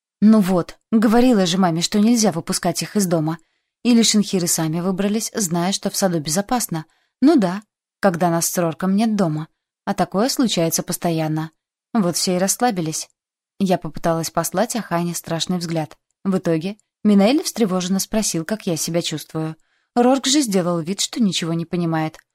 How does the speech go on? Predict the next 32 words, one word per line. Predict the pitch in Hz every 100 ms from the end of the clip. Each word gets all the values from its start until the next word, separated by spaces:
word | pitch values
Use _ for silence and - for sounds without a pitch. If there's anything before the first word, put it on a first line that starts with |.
| _ _ _ _ _
«О, | 302 254 208 190 180 175 170 _
как | - 302
я | 196 180
сейчас | 180 170 185 160
завидовала | 180 170 175 170 175 175
Арджане, | 151 170 165 170 - _
у | 185
которой | 190 180 185 175
с | 165 -
ее | 180 170
Талисой | 165 170 190 240 - 165
настоящая | 190 - 190 165 - 175
связь | 165 185 254 233
на | 175
уровне | 165 160 165
мыслей | 170 208 214 175
и | 170 175
эмоций». | 160 151 - 165 156 _ _ _ _ _ _ _
Рорк | 240 247 240 277 - _ 214
сделал | 175 262 320 262
еще | 180 180 180
пару | - 160 151
шагов, | - 156 156 180 - - _ -
распушил | 202 - 185 - 208
хохолок. | 233 269 - 180 151 - _ _ _ _
Верный | 180 170 165 160
знак, | 147 165 180
что | - 175
сейчас | - 156 165 160
ринется | 160 156 156 156
в |
атаку. | 156 151 151 165